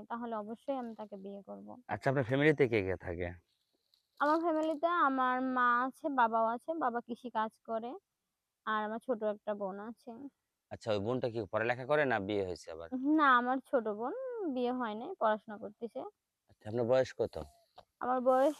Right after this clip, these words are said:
Speaker 1: বাইশ বছর।
Speaker 2: বাইশ বছর। কি ধরন-, কি রকমের জামাই নেবেন আপনি?
Speaker 1: আমি আসলে এরকম একটা ছেলে চাচ্ছি যেন সে ভালো হয়, সংসারের উপরে মায়া, ভালোবাসাটা বুঝে।
Speaker 2: আচ্ছা, সংসারের প্রতি ভায়া-, তাহলে প্রবাসী ভাই যদি নক দেয় তাহলে?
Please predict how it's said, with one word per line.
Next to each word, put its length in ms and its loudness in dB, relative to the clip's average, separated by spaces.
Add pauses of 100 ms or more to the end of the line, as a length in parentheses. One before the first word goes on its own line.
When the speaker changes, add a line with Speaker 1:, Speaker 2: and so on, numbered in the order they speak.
Speaker 1:
বাইশ 300 4
বছর। 380 -8 (640)
Speaker 2:
বাইশ 240 4
বছর। 220 2
কি 180 0
ধরন-, 280 0
কি 140 0
রকমের 320 6
জামাই 260 2
নেবেন 260 -2
আপনি? 220 -4 (840)
Speaker 1:
আমি 160 0
আসলে 320 2
এরকম 420 2
একটা 160 -2
ছেলে 280 -4
চাচ্ছি 340 -4 (120)
যেন 320 -4
সে 160 -8 (100)
ভালো 360 4 (280)
হয়, 300 -2 (480)
সংসারের 500 0
উপরে 280 -4
মায়া, 480 -2
ভালোবাসাটা 600 -2
বুঝে। 340 -10 (1120)
Speaker 2:
আচ্ছা, 280 4 (120)
সংসারের 420 2
প্রতি 200 4
ভায়া-, 320 4
তাহলে 200 6 (100)
প্রবাসী 360 6
ভাই 220 2
যদি 220 4
নক 180 2
দেয় 180 6
তাহলে? 360 2